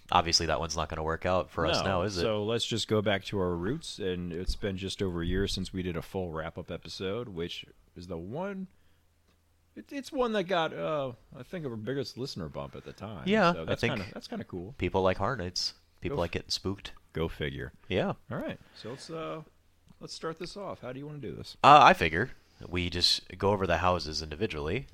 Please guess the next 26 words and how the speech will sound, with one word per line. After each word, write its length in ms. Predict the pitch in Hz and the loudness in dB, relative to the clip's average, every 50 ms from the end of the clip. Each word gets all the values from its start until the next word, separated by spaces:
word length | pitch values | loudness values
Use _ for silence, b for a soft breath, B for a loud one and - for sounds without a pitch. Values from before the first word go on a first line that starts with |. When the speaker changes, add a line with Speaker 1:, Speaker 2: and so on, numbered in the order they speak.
| - - - - - - - | -20 -20 -20 -20 -12 -4 -2
Speaker 1:
Um, 580 | 87 87 87 87 87 87 87 85 85 85 87 - - - _ - | 0 2 2 2 2 0 0 -2 -6 -12 -14 -16 -20 -20 _ -8
so 260 | - - 98 90 87 - | -4 0 0 0 0 0
we'll 180 | 98 104 104 101 | -2 0 2 4
list 220 | 113 120 - - | 4 2 2 0
'em 100 | 127 127 | 2 4
all 80 | 120 139 | 4 4
first. 480 | - - 80 76 101 - - - - - b b b b b b b b b b b b b - | 4 2 -2 0 2 2 2 0 0 -6 b b b b b b b b b b b b b 2
Um, 520 | 95 92 90 90 90 90 87 85 85 80 - - - - _ _ _ - - - | 4 6 8 8 6 4 2 -2 -10 -14 -16 -20 -20 -20 _ _ _ -20 -10 -2
so 160 | - - 110 | 0 2 4
there 100 | 101 107 | 6 6
were 100 | 104 104 | 6 6
ten 220 | - - - 127 139 | 4 4 2 2 4
houses 460 | 139 117 95 90 87 85 80 78 73 | 6 6 4 4 4 0 -2 -4 -4
this 200 | 78 80 - - | -2 -4 -2 -2
year. 280 | 90 80 85 113 139 - - B B B B B B B B | -2 0 -2 -2 -4 -6 -14 B B B B B B B B
I 80 | 104 117 | 6 10
guess 360 | - 160 165 - - - - - - _ _ _ _ - | 10 10 10 10 8 6 2 -10 -20 _ _ _ _ -10
technically 840 | - - - - 131 143 - - 90 - - 80 73 71 67 78 107 110 b b b b b b _ _ - | -4 0 6 8 8 6 6 2 -6 -4 -2 -2 -2 -2 -2 -4 -8 -14 b b b b b b _ _ -4
eleven 640 | 85 82 82 87 95 98 95 - 76 64 64 80 110 - - _ - | -4 -2 0 2 2 2 2 0 -4 -10 -10 -14 -18 -18 -16 _ -8
if 180 | 90 - - | -8 -6 -6
you 60 | 95 | -4
count 320 | 95 - 110 101 92 87 90 | 0 2 4 4 2 2 0
Blumhouse 540 | - 85 87 85 92 101 95 98 98 - - | -2 -2 -2 0 0 0 0 2 0 -2 -2
as 100 | 78 - | -2 -4
two 200 | - - 92 87 | -2 -2 -2 -2
houses, 400 | 95 95 98 95 95 104 98 | -2 -2 -2 -2 -4 -6 -6